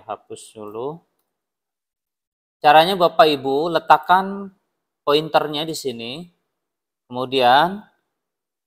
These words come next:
dahulukan dengan tanda sama dengan, kemudian tulis. Boleh diketik, ya boleh diklik, ini sudah ada rumusnya, saya ketik aja ya.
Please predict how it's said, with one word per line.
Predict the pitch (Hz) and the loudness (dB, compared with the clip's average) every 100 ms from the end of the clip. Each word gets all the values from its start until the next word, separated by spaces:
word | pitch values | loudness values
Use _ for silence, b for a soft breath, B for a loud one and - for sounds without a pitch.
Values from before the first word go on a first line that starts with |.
| _ | _
dahulukan | 123 131 139 160 170 | -6 -4 -2 0 0
dengan | 151 139 | -2 -6
tanda | 131 123 123 | -4 -4 -4
sama | 131 117 117 | -2 -4 -4
dengan, | 113 107 110 135 160 175 175 - _ _ | -10 -10 -6 -2 -2 -4 -12 -20 _ _
kemudian | 117 113 110 113 113 135 135 | -14 -12 -10 -4 0 0 -4
tulis. | 160 180 165 123 - - - _ _ _ | -8 -4 -4 -4 -6 -14 -16 _ _ _
Boleh | 113 107 | -16 -14
diketik, | 104 - 110 - 135 151 170 120 | -16 -20 -20 -8 -4 -4 -6 -12
ya | |
boleh | 107 107 107 | -12 -12 -12
diklik, | 110 - 139 143 - | -18 -8 -8 -8 -12
ini | 117 | -20
sudah | - 107 104 | -16 -12 -10
ada | 107 | -8
rumusnya, | 110 110 110 - 127 127 | -10 -14 -16 -16 -16 -12
saya | - 107 | -6 -6
ketik | - - 101 - | -8 -16 -14 -10
aja | 107 123 110 | -8 -6 -6
ya. | 110 | -2